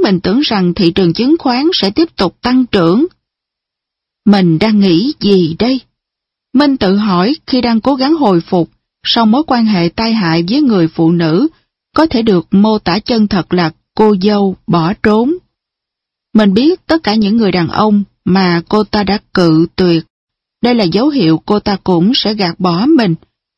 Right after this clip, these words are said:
Tại sao mình lại không bận tâm đến điều đó nhỉ? "Mình đang nghĩ gì đây?"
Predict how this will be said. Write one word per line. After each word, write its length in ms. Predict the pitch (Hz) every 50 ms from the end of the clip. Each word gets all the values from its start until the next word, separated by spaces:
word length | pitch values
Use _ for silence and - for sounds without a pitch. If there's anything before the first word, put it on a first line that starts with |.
| _ _
Tại 120 | - 214 226
sao 180 | - 269 254
mình 320 | 254 226 208 196 185 180 180
lại 240 | 185 180 180 185 190 -
không 400 | - 254 226 214 208 208 202 190
bận 240 | 190 185 170 160 156
tâm 240 | - - 220 220 214
đến 180 | 233 262 302
điều 180 | 294 220 185 165
đó 280 | 170 185 196 220 262 330 349
nhỉ? 260 | 226 185 170 190 247 - _ _ _ _ _ _ _ _ _ _ _ _ _ _ _ _ _ _ _ _ _ _ _ _ _ _ _ _ _ _ _ -
"Mình 140 | 220 233 233
đang 200 | 262 277 277 269
nghĩ 320 | 226 202 185 208 269 320 - -
gì 360 | - 208 208 202 196 190 190
đây?" 260 | 190 233 254 269 269